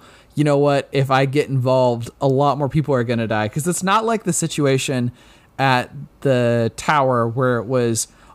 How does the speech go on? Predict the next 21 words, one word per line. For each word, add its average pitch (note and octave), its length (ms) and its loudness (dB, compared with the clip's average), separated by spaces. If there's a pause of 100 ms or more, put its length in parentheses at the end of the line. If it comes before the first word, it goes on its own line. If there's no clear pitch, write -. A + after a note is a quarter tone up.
(140)
all D3+ 200 2
hostages C3 600 -2
contained C#3 460 -2
in B2 180 -2
one A#2 300 -2
area B2 560 -2 (420)
and B2 680 -2
there C3+ 440 0
isn't D3 280 2
a C3+ 60 2
whole B2 260 0
lot B2 300 2
left A2+ 260 0
up - 160 -2
to - 100 -8
chance - 600 -2
because C3 440 0
the A#2+ 100 0
bad A2+ 280 2
guys B2 400 0
are A2 460 0